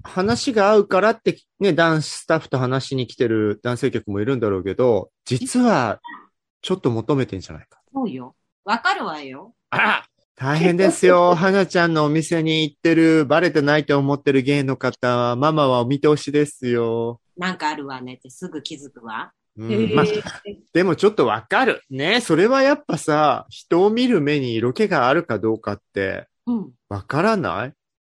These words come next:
Speaker 1: なんか、よくゲイの人が女子から言われるのが、女子は普段男が、やっぱね、あの、色で見てきてるかどうかっていうので言うと、そういう、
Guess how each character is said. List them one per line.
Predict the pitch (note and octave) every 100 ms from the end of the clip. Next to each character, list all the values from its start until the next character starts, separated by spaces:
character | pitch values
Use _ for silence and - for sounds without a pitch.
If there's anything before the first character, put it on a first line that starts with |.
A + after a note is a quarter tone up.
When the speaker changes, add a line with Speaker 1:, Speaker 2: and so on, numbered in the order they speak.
| _ _ _ _
Speaker 1:
な | C4
ん | C#4+
か、 | F#3+ D#3 _ -
よ | C#4+
く | D#4 A#3 A#3 A3 A#2+ - C#3+
ゲ | C#4+ G#4 G#4+
イ |
の | F#3+
人 | - - A#2
が | A#2
女 | A#2 F3+
子 | G#3 -
か | A2 F#2+
ら | A#2 A#2+ F#2+ - _ _
言 | B2
わ | C3 C3+
れ | C#3
る | C3+
の | A2 G2
が、 | A#2 B2 G2+ - - -
女 | C3+ A#3+
子 | - A3
は | C3+
普 | A#2+
段 | E3+ C#3 B2 D3+ A#2+ - _ _
男 | A#2+ F3 D#3 - E3+
が、 | B2+ A#2+ A2+ E2 - _
や | -
っ | B2+
ぱ | A2
ね、 | G#2+ F3+ G#3+ _ _
あ | C3
の、 | A#2 A2
色 | C3 E3
で | G#3 C#3+
見 | C3+
て | C#3 A#2 _
き | _
て | -
る | G2+
か | F#2+ G#2
ど | A#2
う | A2
か | G2
っ | F#2 _
て | F#2+
い | F2+ F#2
う |
の | F2+
で | E2 F2
言 | F2
う |
と、 | - F2+ - - -
そ | - G3+ G3+
う |
い | G#3 G3+ G3+
う、 | F#3+